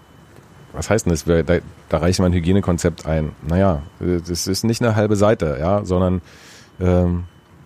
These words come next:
da machen wir uns viel Gedanken, dann machen, dann lesen das andere, dann, äh, schreiben sie uns noch was, dann wünschen sich die vielleicht eine Änderung und andere sagen, nee, das ist doch alles gut so und so weiter und so fort. Und diese ganze Balance aus,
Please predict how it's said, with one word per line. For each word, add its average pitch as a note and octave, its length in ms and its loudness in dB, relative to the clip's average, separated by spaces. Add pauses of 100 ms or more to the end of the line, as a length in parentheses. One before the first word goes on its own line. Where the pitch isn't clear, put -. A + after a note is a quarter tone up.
(160)
da F#2 80 0
machen F#2+ 280 -2
wir B2+ 100 2
uns C3+ 140 0
viel C3 160 4
Gedanken, A2+ 420 0
dann F#2+ 100 2
machen, G2 280 0
dann G2 100 2
lesen A#2 240 2
das A2+ 180 -2
andere, A2 600 2
dann, F#2+ 680 -2 (240)
äh, - 60 -8
schreiben G#2+ 320 0
sie G#2+ 80 2
uns G#2+ 160 0
noch G2+ 180 2
was, G#2+ 300 2
dann F#2+ 400 0 (440)
wünschen G2 380 -2
sich G2 260 0 (140)
die G#2+ 260 0
vielleicht G2+ 280 0
eine D#2+ 100 0
Änderung C3 320 0
und G2 80 0
andere F#2+ 240 0
sagen, F2 320 0
nee, F2+ 140 0
das E2+ 140 -4
ist E2+ 100 -8
doch D#2+ 80 -10
alles F2+ 240 -2
gut B2+ 200 -2
so A#2 100 -2
und A2 200 -2
so G2 100 0
weiter F#2+ 200 2
und F#2 80 -2
so F2+ 80 -6
fort. G2+ 320 0
Und E2 100 -4
diese E2+ 140 -2
ganze G#2+ 240 0
Balance G2+ 580 0
aus, F#2 320 0